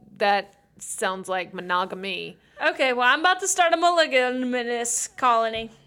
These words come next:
Speaker 1: You wanted
Speaker 2: Mol-
Speaker 1: to start a matriarchal,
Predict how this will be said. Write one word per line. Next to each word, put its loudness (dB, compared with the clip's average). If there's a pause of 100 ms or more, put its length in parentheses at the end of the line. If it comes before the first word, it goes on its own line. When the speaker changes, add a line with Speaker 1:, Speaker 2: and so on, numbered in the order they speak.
(240)
Speaker 1:
You -4
wanted 2
Speaker 2:
Mol- 2
Speaker 1:
to 0
start 2
a -2
matriarchal, 0